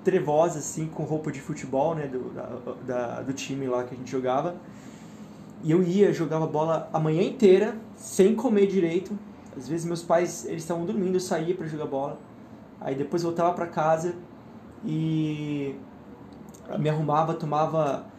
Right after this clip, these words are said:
um, um, um lanche, almoçava e ia pra escola. Então eu estudava depois. E eu fiquei nessa rotina por uns seis meses, oito meses. Eu fui, fui, fui jogando, fui jogando. Quando eu fui ver, e eu não percebi, quando eu fui ver,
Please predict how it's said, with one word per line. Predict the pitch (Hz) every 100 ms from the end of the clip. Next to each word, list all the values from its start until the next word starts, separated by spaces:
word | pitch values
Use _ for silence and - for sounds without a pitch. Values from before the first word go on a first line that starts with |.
| - - -
um, | 139
um, | 139 143 143
um | 143
lanche, | 139 170 175 165
almoçava | 160 156 165 151 156 160 -
e | 160 156
ia | 165
pra | 170
escola. | 165 - 139 123
Então | 113 131
eu |
estudava | 127 139 135 143
depois. | 151 117 - - - - - - -
E |
eu | 190
fiquei | 220 302
nessa | 302 285
rotina | 277 277 - 262 254
por | - 226
uns | 214
seis | 214 214 190
meses, | 196 214 214 208 185
oito | 180 180 196
meses. | 170 190 202 196
Eu | 220 226 - - -
fui, | 403 415
fui, | 392 - 392 -
fui | 311
jogando, | 330 285 262 220
fui | 208 220
jogando. | 247 214 190 - - - - - -
Quando | - 403
eu | 370
fui | - 226
ver, | 165 226 247
e | 190
eu | 196
não | 208 262
percebi, | 269 269 - 226 190
quando | 190 208
eu | 226
fui | 220
ver, | 165 185 226